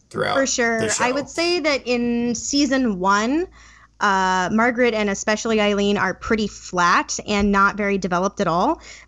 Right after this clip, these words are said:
Speaker 2: but that changes drastically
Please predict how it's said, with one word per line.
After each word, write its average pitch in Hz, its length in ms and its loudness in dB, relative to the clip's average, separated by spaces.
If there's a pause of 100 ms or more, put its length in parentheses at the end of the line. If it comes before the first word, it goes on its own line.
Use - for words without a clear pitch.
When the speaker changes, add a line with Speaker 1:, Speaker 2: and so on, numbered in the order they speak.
Speaker 2:
but 220 120 2
that 240 200 2
changes 240 520 2
drastically 185 1200 -2